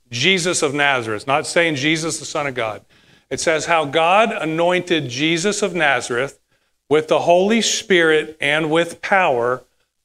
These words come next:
who went about doing good and healing all who were oppressed of the devil.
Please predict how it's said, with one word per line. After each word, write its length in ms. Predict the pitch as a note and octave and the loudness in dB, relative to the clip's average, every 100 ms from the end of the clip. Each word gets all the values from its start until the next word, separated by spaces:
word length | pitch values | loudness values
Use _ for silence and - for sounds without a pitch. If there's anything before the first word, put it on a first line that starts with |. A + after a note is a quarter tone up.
| - | 0
who 140 | F3+ | 2
went 420 | E3 E3 G3 A#3 | 2 2 2 0
about 800 | A3+ F3 F3 F3 E3 D3+ D3+ - - B2+ | -2 0 2 2 4 4 0 -4 -20 _
doing 680 | B2 E3+ G3+ G#3+ G#3 F#3+ C#3 | -2 2 2 2 0 -2 -4
good 600 | C#3 F3 B2+ A2+ C#3 E3 _ _ _ _ _ | 0 2 2 0 -4 -10 _ _ _ _ _
and 140 | C3+ C3+ | -6 -4
healing 440 | E3 F3 F3 D#3 | 0 0 0 -4
all 380 | C#3 C#3+ C#3+ C#3+ | -2 0 2 0
who 120 | C#3+ | -2
were 180 | C3 B2+ | -2 -2
oppressed 460 | A#2+ - B2+ B2+ B2+ | -2 -2 -2 -4 -12
of 100 | A2+ | -14
the 80 | |
devil. 280 | A2 A2 G2+ | -6 -6 -6